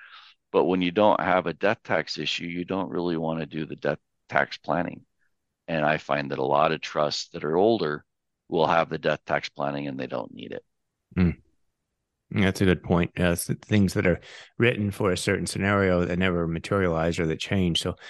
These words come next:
Speaker 2: that would just require a quick amendment or a change to it, would, right?
Speaker 1: Typically, yeah. And the, the advantage of it is that the surviving spouse, you know, the widow or the widower will be a whole lot happier if the trust is doing what they really needed to do,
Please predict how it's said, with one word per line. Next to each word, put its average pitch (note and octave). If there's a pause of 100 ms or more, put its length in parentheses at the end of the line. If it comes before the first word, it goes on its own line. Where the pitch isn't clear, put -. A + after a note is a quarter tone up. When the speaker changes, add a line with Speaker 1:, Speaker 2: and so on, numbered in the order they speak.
(340)
Speaker 2:
that A#2+
would B2+
just A2+
require G#2+
a G2
quick A2+
amendment G#2+
or F#2
a F2+
change A#2+
to G2
it, E2+
would, G#2
right? A2 (580)
Speaker 1:
Typically, G#2
yeah. G#2+ (1000)
And G#2
the, G2
the G#2
advantage G#2
of G2+
it F#2+
is F#2+
that F2+
the F#2
surviving G2
spouse, G2
you F2
know, F#2
the F2
widow F2+
or F2+
the F2
widower F2
will D#2+
be D#2+
a D2+
whole D#2+
lot D#2
happier C#2+
if -
the -
trust -
is D2
doing D2
what C#2+
they C#2
really C2+
needed C2+
to -
do, C2+